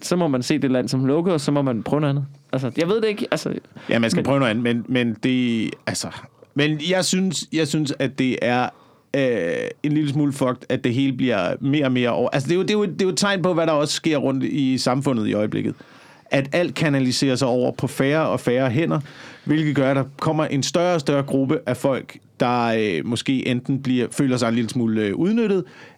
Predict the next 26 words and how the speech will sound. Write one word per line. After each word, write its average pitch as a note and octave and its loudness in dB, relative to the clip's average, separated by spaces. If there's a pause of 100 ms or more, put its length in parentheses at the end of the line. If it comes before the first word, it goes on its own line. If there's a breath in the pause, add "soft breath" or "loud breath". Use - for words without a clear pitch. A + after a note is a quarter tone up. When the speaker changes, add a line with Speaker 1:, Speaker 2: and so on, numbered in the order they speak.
Speaker 2:
eller D#3 2
synes, D3 0
at C3 2
systemet C#3 0
er B2 2
en B2+ 0
lille C#3+ 0
smule C3+ 0
uretfærdigt, B2+ 0
fordi C#3+ 0
der C#3+ 2
ikke D3 2
bliver D3 2
taget B2+ 0
hensyn C3 0
måske A#2 -2
mere A#2+ 2
til, A2 0 (600 loud breath)
til B2+ 0
dine G#2 2 (100)
evner, G3+ 2
men D#3+ 2
mere C#3 2
til, C#3 0
hvor A#2+ 0
mange B2+ 0